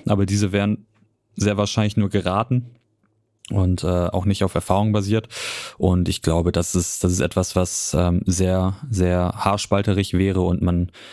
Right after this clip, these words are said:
man eigentlich einfach sehr viele andere Sachen machen könnte, die aktuell in jungem Trainingsalter mehr bringen können.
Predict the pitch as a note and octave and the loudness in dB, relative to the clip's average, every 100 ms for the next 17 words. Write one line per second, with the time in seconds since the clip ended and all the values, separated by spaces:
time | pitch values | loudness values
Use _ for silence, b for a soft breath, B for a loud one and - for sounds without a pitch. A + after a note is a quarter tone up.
0 | B B B - F2+ F2 G2+ G2+ G2 G2+ | B B B -2 0 0 0 0 0 0
1 | F#2+ G#2 - G2+ F#2+ F#2 G#2+ G2+ G2 - | 0 -2 0 0 2 0 0 0 -2 0
2 | G2 G2 F#2 G2+ F#2+ G2+ - G2 - F#2 | 0 0 0 -2 0 -2 0 0 2 0
3 | F#2 - - F2+ F2 F2+ - - F#2+ - | 0 -4 -2 0 2 -2 -6 -4 -4 0
4 | F2+ F2 G2+ G#2+ G#2 F2+ F2 G#2 G2+ - | 0 2 0 0 0 0 2 0 -2 -2
5 | G2 F#2+ F2 F2+ F2 F2 E2+ E2+ E2+ F2 | 0 0 -2 0 0 0 -2 -2 0 0
6 | E2 E2 | 0 -2